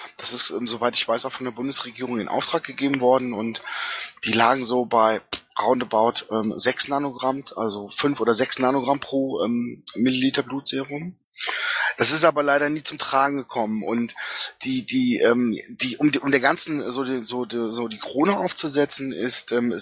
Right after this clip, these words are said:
der, der erste Patient mit einer Ausnahmegenehmigung, der ist so weit, ähm, dass er nur, ähm, mit T H C fahren darf, weil er nämlich Tourette hat. Also das heißt, dass jemand, der letztendlich, ähm,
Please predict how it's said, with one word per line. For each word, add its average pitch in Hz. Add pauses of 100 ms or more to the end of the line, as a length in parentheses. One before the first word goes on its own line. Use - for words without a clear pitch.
der, 127
der 120
erste 175
Patient 156
mit 139
einer 120
Ausnahmegenehmigung, 139 (640)
der 135
ist 139
so 147
weit, 143
ähm, 120
dass 135
er 135
nur, 151
ähm, 127
mit 135
T 143
H 131
C 127
fahren 131
darf, 82
weil 113
er 113
nämlich 117
Tourette 113
hat. - (800)
Also 127
das 139
heißt, 156
dass 160
jemand, 147
der 139
letztendlich, 143
ähm, 123